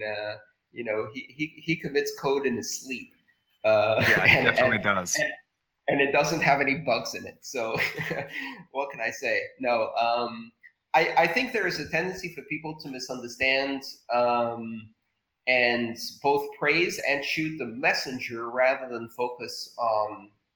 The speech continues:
Speaker 1: you know, what's really happening in, in Bitcoin. And, you know, it, my, my job is as an educator, uh,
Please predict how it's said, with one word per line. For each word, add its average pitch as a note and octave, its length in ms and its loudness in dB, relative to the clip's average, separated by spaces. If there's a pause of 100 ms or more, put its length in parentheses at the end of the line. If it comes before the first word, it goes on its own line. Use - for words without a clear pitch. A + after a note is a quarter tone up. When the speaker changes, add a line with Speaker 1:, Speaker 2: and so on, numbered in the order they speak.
(600)
Speaker 1:
you C3 80 -4
know, C3 80 2
what's C#3 240 0
really D3 200 4
happening B2+ 640 0
in, D3 300 -2
in D3 160 -4
Bitcoin. F3+ 320 -2 (140)
And, D#3+ 220 -6 (360)
you C4 80 -2
know, G3+ 120 0
it, - 240 -4 (280)
my, E3+ 220 0
my A3 260 6
job E3+ 280 6
is - 120 -2
as C3+ 160 -4
an A#2+ 100 -4
educator, D3+ 720 0 (240)
uh, C3+ 200 4